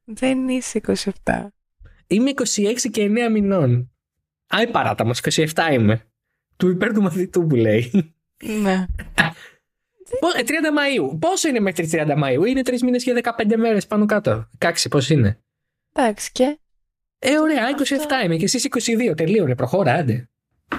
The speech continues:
Speaker 1: Αυτό
Speaker 2: Ε, τώρα μην πεις ότι εσύ δεν είσαι, γιατί έχουμε μια εβδομάδα διαφορά, ας πούμε.
Speaker 1: Αυτό λέω, ούτε εσύ είσαι είκοσι εφτά,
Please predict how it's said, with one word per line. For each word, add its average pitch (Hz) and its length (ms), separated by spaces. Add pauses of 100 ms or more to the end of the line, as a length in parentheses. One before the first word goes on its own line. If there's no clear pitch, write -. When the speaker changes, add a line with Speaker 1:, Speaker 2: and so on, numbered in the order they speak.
(1040)
Speaker 1:
Αυτό - 180
Speaker 2:
Ε, - 20
τώρα 175 160
μην 202 140
πεις 180 120
ότι 160 120
εσύ 135 140
δεν 131 200
είσαι, 135 180
γιατί 120 180
έχουμε 117 200
μια 117 180
εβδομάδα 107 380
διαφορά, 104 420
ας 98 140
πούμε. 110 400 (840)
Speaker 1:
Αυτό - 340
λέω, 214 380
ούτε 277 260
εσύ 220 260
είσαι 185 300
είκοσι - 260
εφτά, 247 360